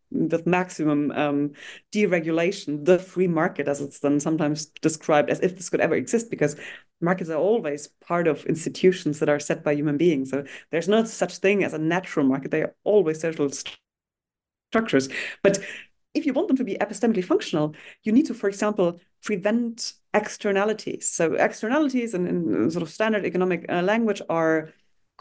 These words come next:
costs or benefits that are not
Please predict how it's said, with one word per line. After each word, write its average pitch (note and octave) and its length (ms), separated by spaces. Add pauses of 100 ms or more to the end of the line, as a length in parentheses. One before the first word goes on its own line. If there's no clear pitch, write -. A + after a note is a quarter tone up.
costs - 720 (800)
or F3 140
benefits A#3+ 720 (340)
that G3 100
are F#3+ 80
not A#3+ 340